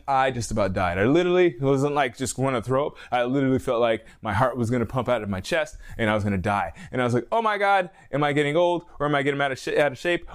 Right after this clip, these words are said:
or is it both?" And I decided that <laughs> well, I can't, I can't really control whether I get old, but I can control whether or not I am out of shape. And so I decided that day, which was yesterday, that I'm gonna do a little bit more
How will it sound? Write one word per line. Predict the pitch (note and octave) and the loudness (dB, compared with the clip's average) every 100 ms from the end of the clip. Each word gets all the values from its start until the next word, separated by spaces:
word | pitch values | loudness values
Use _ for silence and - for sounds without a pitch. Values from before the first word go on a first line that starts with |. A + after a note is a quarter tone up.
| D3 | -2
or | D3 | 0
is | C3+ | 2
it | G#2 | 0
both?" | G#2+ - - - - | -4 -6 -14 -16 -2
And | A#2+ B2 | 0 2
I | |
decided | C3+ C3+ D3+ C#3 C#3 B2+ | 0 -2 -2 -2 -2 0
that | A#2+ A#2+ A#2+ C#3+ - | 0 2 2 0 0
<laughs> | G#3 D#3 B2+ F#3+ - C4 B3 E3+ B2+ | -2 -2 -2 -4 -4 -4 0 0 2
well, | D3+ | 2
I | D#3+ | 2
can't, | E3 G#3+ G#3 F3 C3+ F#3 | 0 -2 0 0 0 0
I | D#3+ | 0
can't | - B3 A3 | -2 -2 2
really | F#3+ F3 | 4 4
control | F3 D3+ F3 F3 D#3 | 2 -2 2 4 4
whether | D3+ C#3+ | 4 2
I | C3+ | 2
get | C3 B2+ | 0 0
old, | E3+ C#3+ B2 | 2 2 0
but | F#3 A3+ | 0 0
I | G3+ | -2
can | - - D4 A3+ | -4 -4 -2 -2
control | F#3+ - F3 E3+ E3+ - G#3+ | -4 0 2 2 0 -8 0
whether | E3 F#3 F3 | 2 4 2
or | D#3+ | 0
not | D3 C#3+ C3+ - - | 0 0 -4 -6 0
I | C#3 | 2
am | C3+ | 2
out | A#2 A2+ | 0 0
of | - | -2
shape. | G#2 D#2+ - - - | -2 -2 -6 -12 -6
And | A2 G#2 | -4 -2
so | C#3 C3+ C3+ | 2 2 4
I | C3 C3 | 2 0
decided | B2+ - G#3+ G3+ F#3 F3 - - | -2 0 0 0 -2 -4 -14 -12
that | A2+ G2+ G2+ C#3+ F3 | -6 -2 2 2 0
day, | G#2 F#2+ G#2 - | 0 2 0 -2
which | C#3+ | -4
was | A#3 F3 | -2 0
yesterday, | G#2+ - F#2+ F#2 G2 - - | -2 -4 -4 -2 -4 -6 -6
that | - | -2
I'm | G3+ | 2
gonna | G#3 | 2
do | F#3+ G#3 | 4 4
a | |
little | F#3+ G3+ G#3+ | 4 4 4
bit | G#3 G3 | 4 2
more | G3 G3 D3 D3 D3 | 2 4 4 2 -2